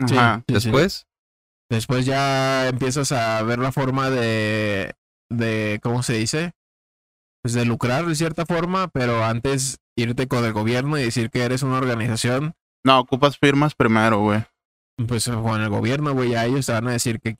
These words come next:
Speaker 1: qué necesitas. O sea, el punto es que llegas, pam, pam, y vámonos, dejas de pagar impuestos.
Speaker 2: Te
Speaker 1: Y
Speaker 2: dan
Speaker 1: todo lo que
Speaker 2: tu
Speaker 1: ganas de la gente que te está apoyando y que cree en ti, pues ya lo empiezas a invertir en, en, en tu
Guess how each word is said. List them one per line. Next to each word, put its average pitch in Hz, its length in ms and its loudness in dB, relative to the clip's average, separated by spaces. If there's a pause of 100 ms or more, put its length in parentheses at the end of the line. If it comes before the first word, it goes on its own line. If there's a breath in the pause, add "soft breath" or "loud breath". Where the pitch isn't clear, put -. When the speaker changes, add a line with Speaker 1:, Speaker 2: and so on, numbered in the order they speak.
(120)
Speaker 1:
qué 120 100 0
necesitas. 139 480 -2
O 120 80 0
sea, 110 320 0
el 110 120 -2
punto 139 300 0
es 147 140 -2
que 143 180 0
llegas, 151 540 -2 (260)
pam, 131 180 -2
pam, 156 280 -2
y 107 400 0
vámonos, 120 460 -2
dejas 120 240 0
de 120 80 0
pagar 113 260 -2
impuestos. 175 680 -2 (440)
Speaker 2:
Te 117 100 4
Speaker 1:
Y - 20 6
Speaker 2:
dan 123 280 8
Speaker 1:
todo 131 80 2
lo - 40 -2
que 170 80 2
Speaker 2:
tu 156 80 10
Speaker 1:
ganas 139 380 6
de 156 100 0
la 139 120 -2
gente 160 340 -2
que 135 120 -4
te - 60 -10
está - 140 -2
apoyando 160 500 0
y 175 60 -2
que 120 140 -4
cree 131 180 0
en 151 100 0
ti, 185 240 -2 (720)
pues 110 140 0
ya 113 160 2
lo 123 100 2
empiezas 131 360 0
a - 20 0
invertir 120 440 0
en, 123 300 -2
en, 107 420 -4
en 110 160 -2
tu 101 380 -2